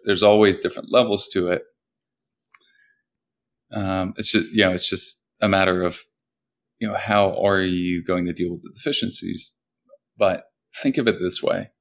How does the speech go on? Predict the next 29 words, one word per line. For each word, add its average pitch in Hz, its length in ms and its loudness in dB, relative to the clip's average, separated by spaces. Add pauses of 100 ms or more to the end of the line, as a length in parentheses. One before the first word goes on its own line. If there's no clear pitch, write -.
(800)
Since - 500 -4 (260)
we 101 100 -2
know 120 220 6
for 107 200 0
a 107 60 2
fact 92 300 -2
you 95 80 -2
have 87 320 -4
multiple 90 360 -4
deficiencies, - 840 -4 (280)
I 95 100 -2
can 90 100 0
just 87 160 -4
tell 90 160 2
you 87 80 0
through 85 200 -10
data 87 240 -2
you, - 240 -8 (140)
you 95 120 -2
do, 90 320 0 (340)
um, 90 360 -2 (240)
if 110 120 -16
you're 101 100 -4
human 92 320 -2
and 90 320 -6
alive. 90 460 4 (800)
The 104 180 2
engine 123 340 4
is 95 300 0